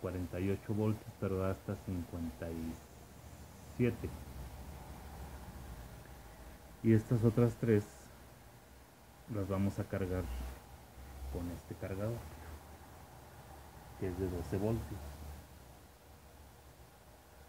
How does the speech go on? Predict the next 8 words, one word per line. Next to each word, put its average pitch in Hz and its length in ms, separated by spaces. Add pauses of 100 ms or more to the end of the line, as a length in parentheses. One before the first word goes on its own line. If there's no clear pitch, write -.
(160)
así - 200
como 98 180
estoy 92 200
cargando 95 500
estas. - 320 (3000)
Una 117 240
vez 117 220
cargado, 113 540